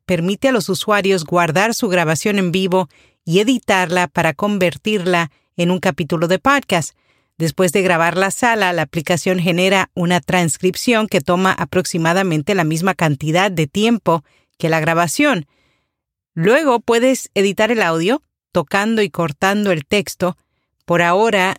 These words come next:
no se pueden cortar palabras o frases individuales dentro de cada bloque de texto identificado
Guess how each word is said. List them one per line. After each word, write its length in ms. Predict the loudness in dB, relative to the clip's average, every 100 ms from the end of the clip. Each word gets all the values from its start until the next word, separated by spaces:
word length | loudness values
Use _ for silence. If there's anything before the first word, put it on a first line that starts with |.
| _
no 240 | -4 -2
se 160 | -2 -2
pueden 340 | -2 0 0
cortar 460 | 0 -2 0 0 0
palabras 640 | -2 0 0 2 0 -2 -4
o 120 | -4
frases 580 | 0 0 0 0 -4 -2
individuales 840 | -2 -2 0 0 2 2 2 -2 0
dentro 380 | -2 0 0
de 100 | 0
cada 280 | 2 0 0
bloque 320 | 0 0 0
de 100 | -2
texto 460 | 0 -2 -2 -2 0
identificado 920 | 2 0 -2 -4 -6 0 0 2 0